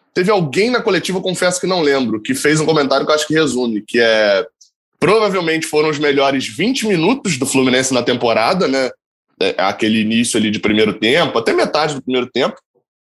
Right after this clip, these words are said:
e provavelmente o pior segundo tempo do Fluminense na temporada.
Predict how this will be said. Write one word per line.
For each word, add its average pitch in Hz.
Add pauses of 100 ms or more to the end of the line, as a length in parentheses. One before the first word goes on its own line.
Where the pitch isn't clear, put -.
(120)
e 190
provavelmente 202
o -
pior 254
segundo 220
tempo 202
do 190
Fluminense 180
na 185
temporada. 175